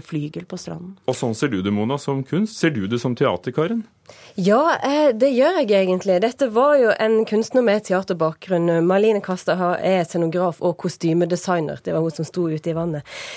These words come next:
Speaker 3: Men mens vi sto og så på dette verket, så kommer der en liten gutt som finner seg en håv,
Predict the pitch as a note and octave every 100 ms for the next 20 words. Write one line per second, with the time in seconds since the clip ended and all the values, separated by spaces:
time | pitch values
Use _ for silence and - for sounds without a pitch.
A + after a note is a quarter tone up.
0 | - - B3+ C4 C#4+ D4 C4 B3+ - C#4
1 | - G3 - A#3+ A3 - F#3 F#3+ G#3 F3+
2 | F#3+ - E3 E3 A#3 - C#4 D4+ A#3 D#3+
3 | D#3 G3 G#3+ A3+ A#3 G#3 D#4 - - -
4 | - A#3 - C#4+ A#3+ G#3 G3+ G3 - A#3+
5 | F4+